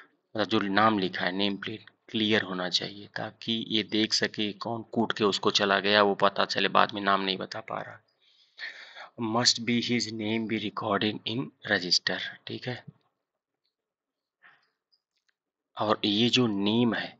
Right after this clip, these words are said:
कि कौन गया है interrogation करने अरेस्टी से, अरेस्टी के साथ या detention वाले के साथ, वो किसी register में ज़रूर होना चाहिए mention। ये सब इसलिए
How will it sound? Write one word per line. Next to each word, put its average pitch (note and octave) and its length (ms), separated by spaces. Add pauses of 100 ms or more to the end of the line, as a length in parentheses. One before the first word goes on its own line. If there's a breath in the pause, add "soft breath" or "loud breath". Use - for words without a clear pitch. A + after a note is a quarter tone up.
(1600)
कि G#2 140 (420)
कौन A2 300
गया G#2 260
है - 160
interrogation F#2+ 760
करने - 360 (1300)
अरेस्टी G2+ 480
से, - 220 (140)
अरेस्टी G2+ 420
के - 140
साथ - 440
या G#2 160
detention F#2+ 680
वाले F#2 280
के A2 100
साथ, A2+ 280 (680 loud breath)
वो A2+ 80 (100)
किसी B2+ 260
register G2+ 600
में G2 120
ज़रूर F#2 320
होना F2+ 280
चाहिए G2+ 340
mention। F#2+ 520 (1700)
ये B2 120
सब C#3 280
इसलिए G#2+ 640